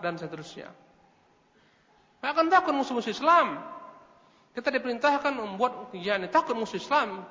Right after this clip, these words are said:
gentar musuh Islam. Dengan perkara-perkara memang mampu membuat mereka goyah,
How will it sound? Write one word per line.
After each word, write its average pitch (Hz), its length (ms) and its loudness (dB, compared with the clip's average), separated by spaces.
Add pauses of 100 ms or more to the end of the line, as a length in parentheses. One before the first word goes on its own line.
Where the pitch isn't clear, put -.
(120)
gentar 240 320 0
musuh 214 240 -4
Islam. 240 400 0 (1600)
Dengan 170 160 -4
perkara-perkara 247 640 4
memang 220 240 2
mampu 269 320 6
membuat 247 240 4
mereka 220 300 -2
goyah, 254 280 6